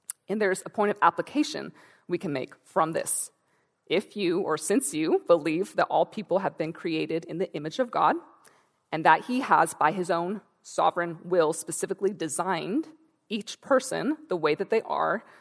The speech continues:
that should produce in us a concern for their well-being, and it will direct the way you speak of them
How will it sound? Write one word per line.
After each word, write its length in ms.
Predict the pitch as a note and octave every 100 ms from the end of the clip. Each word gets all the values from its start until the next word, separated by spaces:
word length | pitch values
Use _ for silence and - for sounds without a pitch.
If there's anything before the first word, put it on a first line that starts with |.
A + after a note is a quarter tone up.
| _ _ _ _
that 160 | - -
should 180 | - A3+
produce 600 | D4 G#3 A#3 G3+ - - -
in 180 | B3 -
us 340 | E3 D#3+ - -
a 60 | F3+
concern 680 | - F3 - G3+ E3 C4+ F#4+ - _ _
for 300 | _ F#3 F3
their 300 | D#3 D#3 D#3
well-being, 580 | D#3 D3 D3+ E3 B3 A4 - _ _ _ _
and 120 | D#3+
it 80 | E3+
will 100 | F#3+
direct 340 | E3+ F3+ E3 -
the 80 |
way 120 | F3+ E3+
you 120 | D#3+
speak 460 | - - G#3+ - -
of 140 | E3+
them 300 | C#3+ D3 A3+